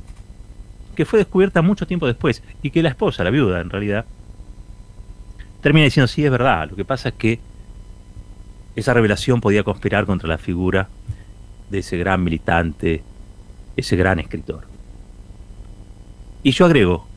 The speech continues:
"y un gran periodista", porque solo un gran periodista va a dejar testimonio de eso. Solo un gran periodista va a permitirse contarse a sí mismo, incluso en una situación que puede llevar a la confusión o al descrédito.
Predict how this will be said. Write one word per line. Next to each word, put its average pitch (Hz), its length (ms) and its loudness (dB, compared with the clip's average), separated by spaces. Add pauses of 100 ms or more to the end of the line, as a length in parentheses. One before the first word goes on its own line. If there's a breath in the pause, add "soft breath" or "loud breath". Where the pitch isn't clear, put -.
(400)
"y 127 60 -2
un 135 100 2
gran 135 180 2
periodista", 101 520 4 (800 loud breath)
porque 117 220 0
solo 185 260 2
un 147 80 2
gran 180 200 6
periodista 90 360 2
va 87 60 4
a 87 40 2
dejar 90 200 -2
testimonio 92 580 0
de 85 120 0
eso. - 260 -10 (960 soft breath)
Solo 180 440 4
un 135 160 0
gran 175 260 6
periodista 123 460 0
va 127 80 2
a 127 60 -8
permitirse 113 640 0
contarse 117 480 0
a 107 40 0
sí - 120 -4
mismo, 120 300 0
incluso 139 380 -2
en 113 60 4
una 113 100 2
situación 147 560 0 (460 soft breath)
que 117 100 2
puede 151 280 6
llevar 131 420 6 (640)
a - 80 2
la 131 120 4
confusión 202 560 4 (360)
o 113 60 6
al 98 60 8
descrédito. 98 680 2